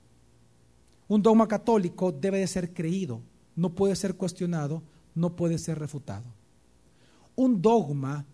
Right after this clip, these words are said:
es una creencia, es que está por encima aún de la palabra de Dios. Si la Biblia dice algo,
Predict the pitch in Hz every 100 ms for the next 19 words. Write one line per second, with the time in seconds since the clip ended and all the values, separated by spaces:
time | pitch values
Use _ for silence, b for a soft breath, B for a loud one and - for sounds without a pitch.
0 | _ 196 220 - - 220 208 214 185 190
1 | 214 196 - 117 - _ _ - 220 214
2 | - - _ _ _ 190 - - 233 -
3 | 180 170 - 277 285 208 247 294 208 180
4 | - 170 165 147 131 120 117 117 - _
5 | b b b - - 247 220 185 311 294
6 | 277 285 - 214 233 240 170 131